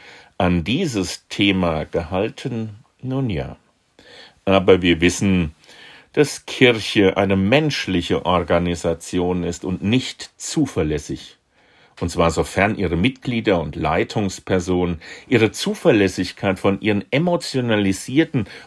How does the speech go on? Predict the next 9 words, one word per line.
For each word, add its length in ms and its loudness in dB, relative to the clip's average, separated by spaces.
und 180 0
subjektiven 1120 -2
Stimmungen 760 0
abhängig 600 -2
machen, 400 -2
anstatt 680 0
von 300 -2
der 140 6
Pflicht 760 -6